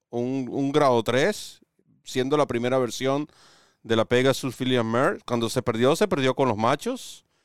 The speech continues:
Es cierto, se perdió con su compañera de establo in Italian, pero en cuan-, si tú pesas las campañas, la de Regal Glory fue mejor campaña en general. Y si la estás comparando con, eh, ¿cuál es la yegua que está? La de Bill Mott,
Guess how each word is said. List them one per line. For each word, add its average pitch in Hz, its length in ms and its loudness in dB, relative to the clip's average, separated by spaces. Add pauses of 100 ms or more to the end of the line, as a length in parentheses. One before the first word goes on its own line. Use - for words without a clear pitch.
(480)
Es - 120 -2
cierto, 202 320 2
se 151 120 0
perdió 135 220 2
con 180 140 0
su 156 120 0
compañera 131 500 4
de 131 60 4
establo 139 440 4
in 139 100 2
Italian, 131 480 2
pero 117 480 4
en 117 140 -2
cuan-, 120 340 2
si 131 220 -4
tú 156 180 2
pesas 170 340 0
las 175 140 -2
campañas, 175 640 0 (300)
la 120 160 2
de 104 140 2
Regal 190 260 0
Glory 117 280 0
fue 104 160 -4
mejor 95 280 -4
campaña 78 520 -12
en 110 140 -8
general. 107 420 -6 (1040)
Y 131 400 0
si 139 220 -2
la 127 80 4
estás 127 180 -4
comparando 156 560 2
con, 135 500 0 (560)
eh, 107 760 4
¿cuál 147 140 6
es 196 80 8
la 143 100 8
yegua 156 260 6
que 139 80 0
está? 131 420 6
La 117 140 6
de 104 280 2
Bill 131 200 4
Mott, 139 320 0